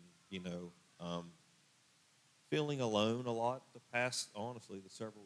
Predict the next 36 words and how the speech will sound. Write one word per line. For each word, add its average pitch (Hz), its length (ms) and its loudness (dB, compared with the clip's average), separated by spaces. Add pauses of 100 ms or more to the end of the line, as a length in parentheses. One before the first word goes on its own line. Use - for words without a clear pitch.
years, 104 500 -4
but 87 140 -8 (380)
just 104 160 -16
here 104 200 -4
recently, 95 480 -6
there's 92 240 -14
been 92 140 -8
an 90 80 -14 (100)
outpouring 92 600 -18
of, 87 420 -20
of 90 100 -20
guys 90 540 -20
and - 80 -20 (1040)
reaching 92 240 -10
out 95 240 -10
to 101 140 -16
me 98 460 -4
and 76 180 -10 (180)
rekindling, 92 640 -14 (1040)
um, 85 220 -20 (920)
friendships 127 680 -6
that, 90 220 -6
you 95 100 -8
know, 90 180 -8
Jen 98 160 -2
and 98 120 -10 (180)
I's 98 180 -20
kinda 98 220 -18 (240)
let 98 240 -4
go 98 200 -4 (280)
and 90 160 -20
just 98 180 -16
been 98 200 -8
busy 98 340 -8
with, 95 340 -18 (100)
and - 580 -20